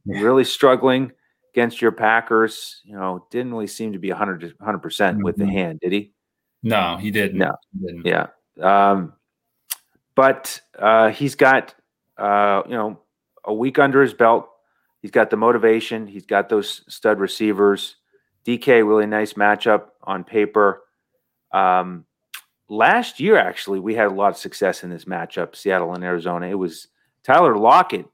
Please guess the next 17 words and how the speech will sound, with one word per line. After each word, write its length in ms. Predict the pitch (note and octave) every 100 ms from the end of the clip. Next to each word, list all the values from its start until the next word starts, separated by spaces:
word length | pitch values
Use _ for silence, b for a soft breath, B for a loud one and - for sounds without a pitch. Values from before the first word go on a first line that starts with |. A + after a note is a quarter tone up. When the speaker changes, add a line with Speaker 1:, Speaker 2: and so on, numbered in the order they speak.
| _
Speaker 2:
who, 100 | -
Speaker 1:
Hmm. 260 | G2+ F#2+ F2 E2+ -
Speaker 2:
who 120 | F#2+
made 200 | G2+ G#2
us 140 | G2
a 40 | F2+
bunch 260 | G2+ G2+
of 60 | F#2+
money. 380 | F#2+ F#2+ F2+ - _ _ _ _ _ _ _
Um, 600 | G2 F#2+ F#2 F#2 F2+ D2+
will 260 | G2+ B2 B2
this 280 | F#2 F3 G3
be 220 | - G#2+
a 80 | F#2+
week 300 | F2 F#2+ -
that 120 | F2
he, 300 | G2 F2 D2+